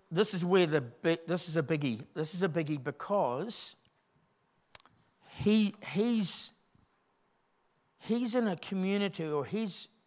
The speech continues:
currently saying these things in a culture that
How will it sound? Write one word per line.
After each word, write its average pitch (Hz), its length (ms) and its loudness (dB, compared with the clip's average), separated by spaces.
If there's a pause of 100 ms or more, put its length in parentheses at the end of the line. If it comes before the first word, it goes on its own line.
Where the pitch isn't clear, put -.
(240)
currently 208 560 0
saying 190 480 -4
these 165 220 -8
things 139 300 -8
in 151 200 -6
a 127 60 -4
culture - 640 -8
that 135 500 -4